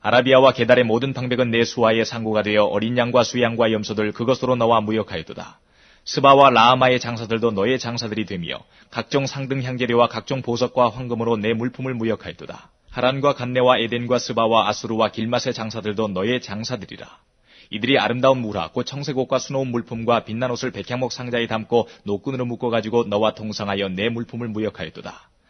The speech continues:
다시스의 배는 때를 지어 내 물화를 실었으며, 내가 바다 중심에서 풍부하여 영화가 극하였도다. 내 사공이 너를 인도하여 큰 물에 이르며,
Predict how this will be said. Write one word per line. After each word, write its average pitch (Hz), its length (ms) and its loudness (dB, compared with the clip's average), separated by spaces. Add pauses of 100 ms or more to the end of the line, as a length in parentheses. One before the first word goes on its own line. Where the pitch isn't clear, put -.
(320)
다시스의 139 460 0
배는 127 240 -2
때를 120 240 -4
지어 127 160 0
내 123 160 0
물화를 113 340 -2
실었으며, 101 580 -4 (180)
내가 104 260 -2
바다 107 240 -2
중심에서 123 500 -4
풍부하여 120 520 -2
영화가 110 400 -4
극하였도다. - 800 -14 (540)
내 127 180 2
사공이 135 380 -2
너를 123 260 2
인도하여 123 380 0
큰 156 200 -8
물에 139 160 -4
이르며, 104 440 0